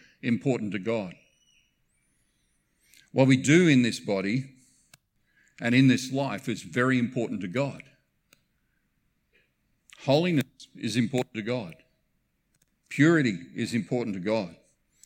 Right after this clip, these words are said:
Our bodies are more than just expendable shells. They're an integral part of our personhood. And it would do us well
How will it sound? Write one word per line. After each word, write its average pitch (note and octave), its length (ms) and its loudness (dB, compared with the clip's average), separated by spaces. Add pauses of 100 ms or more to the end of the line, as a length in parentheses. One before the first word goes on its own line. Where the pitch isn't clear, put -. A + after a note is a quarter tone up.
(360)
Our A2 140 2
bodies C3+ 440 2
are A2 120 2
more C3+ 380 4
than A#2+ 200 0
just A2+ 340 -4
expendable A#2 760 -4
shells. A#2+ 800 -6 (840)
They're A#2+ 220 2
an B2 240 -2
integral C3 560 -2
part A#2+ 500 -6
of A2+ 160 -6
our G#2 140 0
personhood. F#2+ 640 -6 (1700)
And A2+ 160 -4
it A2+ 60 -4
would A2 160 -4
do B2+ 180 2
us A2 180 0
well G#2+ 520 -2